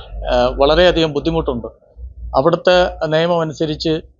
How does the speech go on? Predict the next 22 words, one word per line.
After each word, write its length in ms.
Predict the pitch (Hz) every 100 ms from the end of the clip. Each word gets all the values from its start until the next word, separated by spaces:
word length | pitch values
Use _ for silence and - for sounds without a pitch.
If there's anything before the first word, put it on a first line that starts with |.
| _ - -
ആ, 240 | 139 135
ഷംനാദും 720 | 135 147 147 160 165 170 170 156
മകനും 260 | 139 156
കൂടെ 300 | 156 - 151
വന്നിട്ടില്ല. 500 | 160 135 123 120 120 - _
മകൻ 380 | 131 135 147 165
കൂടെ 320 | 165 147 160
വരണമെന്ന് 420 | 165 151 156 156
അവർ 180 | 151 151
നിർബന്ധിച്ചെങ്കിലും 680 | 143 139 151 151 151 143 147
മകനെ 240 | 135 143
കൂടെ 260 | 151 135 139
വിട്ടിട്ടില്ല. 480 | 135 - 123 113 117 _ _ _ _ _ _
ആ, 240 | 143 147 160
അഞ്ച് 200 | 156 175
വയസ്സുള്ള 340 | 180 165 175
മകൻ 300 | 170 156 165
പല 420 | 160 151 165 160 -
പീഡനങ്ങളും 520 | 147 151 151 151 151
മർദ്ദനങ്ങളും 840 | 147 139 147 147 147 147 160 - 139 135
കണ്ടിരുന്നതായിട്ടും, 760 | 131 143 151 139 135 127 156 - _ _ _ -
ആ, 320 | 135 131 139